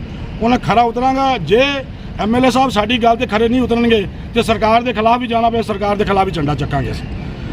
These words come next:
ਲੇਕਿਨ ਸਾਡੀ ਇੱਕੋ ਚੀਜ਼ ਹੈ, ਸਾਡੇ ਮੰਡੀ ਦੇ ਵਿੱਚ ਨੌ ਦਸ ਹਜ਼ਾਰ ਜਿਹੜੀ ਹੈ,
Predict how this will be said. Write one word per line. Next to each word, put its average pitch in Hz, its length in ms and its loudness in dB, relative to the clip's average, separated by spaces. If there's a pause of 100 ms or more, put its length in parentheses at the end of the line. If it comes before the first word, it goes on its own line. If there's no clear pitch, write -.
ਲੇਕਿਨ 277 340 0 (320)
ਸਾਡੀ 240 260 0
ਇੱਕੋ 294 200 0
ਚੀਜ਼ 240 260 0
ਹੈ, 147 120 -4 (420)
ਸਾਡੇ 214 280 0
ਮੰਡੀ 262 260 0
ਦੇ 269 80 0
ਵਿੱਚ 262 420 2 (240)
ਨੌ 208 240 2
ਦਸ 247 180 2
ਹਜ਼ਾਰ 277 260 -4
ਜਿਹੜੀ 254 300 0
ਹੈ, 233 240 0